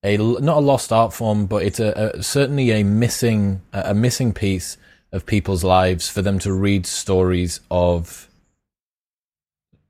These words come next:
suffering, resilience, overcoming discomfort, um, because the lessons that you can learn from that, books like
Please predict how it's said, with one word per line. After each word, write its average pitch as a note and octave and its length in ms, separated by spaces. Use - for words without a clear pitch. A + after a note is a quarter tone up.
suffering, G2+ 800
resilience, G2 960
overcoming G2+ 500
discomfort, F#2+ 680
um, F#2 440
because A2 320
the A2+ 60
lessons B2+ 340
that A2+ 80
you G2+ 100
can A2 260
learn G#2 180
from F#2 180
that, F#2 360
books - 280
like G2 420